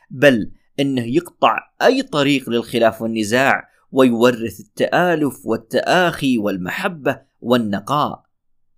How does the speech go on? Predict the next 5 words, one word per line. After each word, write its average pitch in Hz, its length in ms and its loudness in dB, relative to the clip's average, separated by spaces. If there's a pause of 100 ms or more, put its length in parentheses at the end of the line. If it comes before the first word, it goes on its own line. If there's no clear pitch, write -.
(480)
هذا 285 260 0
الميراث 131 640 0 (480)
فيه 392 280 -2
مشكلة 349 360 -2
واحدة، - 460 -10